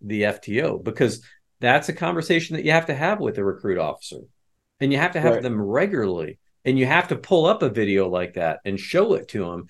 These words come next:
Speaker 1: and have a very honest can-, uh, cam-, conversation with them, being very candid. Like, "You don't think that that could be you? Well, guess what? In an hour, that could be you."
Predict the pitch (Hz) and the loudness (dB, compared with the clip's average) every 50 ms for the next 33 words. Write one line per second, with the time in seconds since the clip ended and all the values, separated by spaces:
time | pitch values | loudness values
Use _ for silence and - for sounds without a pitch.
0 | _ _ - - 107 104 104 135 170 170 135 107 98 98 117 117 117 117 117 - | _ _ -10 -8 -6 -4 -2 0 0 2 2 0 0 2 4 4 4 4 2 -2
1 | 107 110 123 131 113 101 - - - - - 123 113 113 113 - 113 107 104 95 | -4 -4 -2 -2 -2 -4 -6 -8 -12 -6 -2 -2 -2 -2 -4 -6 -4 -2 0 -2
2 | 95 - - 135 123 113 107 107 - - 123 120 113 104 101 - 151 185 202 202 | -2 -2 -2 -2 -2 -2 -2 -8 -10 -6 -4 -4 -2 -4 -2 0 2 2 2 0
3 | - 104 90 90 90 90 _ _ _ _ _ _ _ _ _ _ _ _ _ _ | -2 -4 -4 -4 -6 -10 _ _ _ _ _ _ _ _ _ _ _ _ _ _
4 | _ - 123 120 107 - - 98 87 82 82 - - - 117 104 135 139 135 127 | _ -2 0 0 0 0 -2 -6 -6 -6 -8 -12 -12 -10 -4 0 2 4 4 4
5 | 120 107 120 131 147 151 135 - - 135 156 190 - - - - - _ - - | 4 6 6 6 6 4 2 0 -2 -2 -2 -2 -4 -6 -8 -12 -14 _ -8 -4
6 | 101 95 95 95 - _ - 120 113 131 139 143 135 127 160 143 131 147 135 - | -2 -2 -2 -4 -8 _ -8 -2 0 2 2 2 2 2 0 0 0 0 2 4
7 | 139 135 135 - 143 127 123 131 123 123 135 165 185 - - 117 110 107 107 107 | 4 4 4 2 -2 0 0 0 0 2 2 2 0 0 -2 -2 0 0 -2 0
8 | - 131 123 123 - 143 139 117 - - 107 104 104 104 107 120 143 151 139 123 | 2 2 2 2 2 2 2 2 2 0 -2 -2 0 2 2 4 4 6 4 4
9 | 110 101 117 107 - - 147 151 - 110 92 82 73 69 71 - | 4 2 0 -2 -2 -2 -4 -4 -4 -4 -6 -6 -8 -10 -10 -12